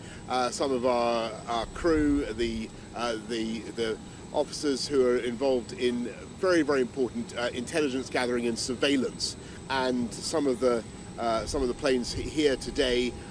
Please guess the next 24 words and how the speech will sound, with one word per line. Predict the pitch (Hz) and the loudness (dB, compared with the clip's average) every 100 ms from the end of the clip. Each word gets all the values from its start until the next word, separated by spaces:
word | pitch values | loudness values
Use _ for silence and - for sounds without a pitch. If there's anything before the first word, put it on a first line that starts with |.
| - | -4
are | 127 | -2
gonna | 127 131 123 | 2 2 2
be | 123 | 2
used | 117 131 123 110 | 2 4 4 2
very | 160 139 | 4 4
shortly | 123 - 160 120 127 127 - - - | 4 4 4 4 2 0 -4 -10 -2
over | 135 123 | 0 2
the | 123 | 2
border | 147 147 139 131 | 4 4 6 6
in, | 123 113 110 | 4 4 0
uh, | 110 107 107 104 | -2 -2 -2 -4
in, | 110 107 107 | -4 -4 -6
in, | 104 101 104 | -6 -6 -8
in | 104 | -6
Belarus, | 98 151 151 147 - 113 | 0 2 6 4 4 -2
in | 98 | -4
Poland, | 151 147 143 135 120 - - - | 2 6 6 4 -2 -10 -14 -4
uh, | 123 120 | -2 2
and | 127 | 2
elsewhere, | 127 117 - 123 120 113 - - | 2 0 0 2 2 0 -6 -4
uh, | 117 123 | 0 4
over, | 127 117 117 110 - - 107 | 4 4 2 0 -6 -8 -2
uh, | |
Ukraine | 117 120 - 139 123 117 | 0 0 0 0 2 2